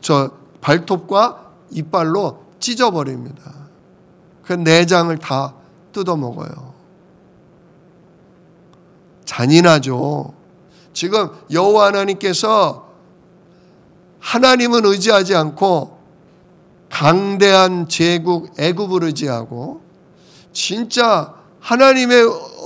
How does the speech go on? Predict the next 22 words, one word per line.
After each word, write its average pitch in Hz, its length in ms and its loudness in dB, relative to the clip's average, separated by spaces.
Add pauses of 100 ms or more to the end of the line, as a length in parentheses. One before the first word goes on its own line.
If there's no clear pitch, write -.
(140)
말씀은 240 600 2
놓치고 202 840 -4 (640)
계속 233 480 2
우상 233 440 0
숭배에 220 460 0
빠져 208 340 0
있는 190 220 -4
북이스라엘한테 170 1040 -8 (220)
경고하는 190 560 0
겁니다. 165 580 -12 (320)
"너희가 226 580 4
애굽을 233 460 2
섬기고 226 680 0 (180)
우상을 214 520 2
숭배하면 190 800 0 (220)
하나님이 196 460 0
너희를 180 320 2
뭐 160 160 0
하실 170 260 0
거다? 180 380 0 (480)
찢으실 185 640 -10
거다." 156 500 -14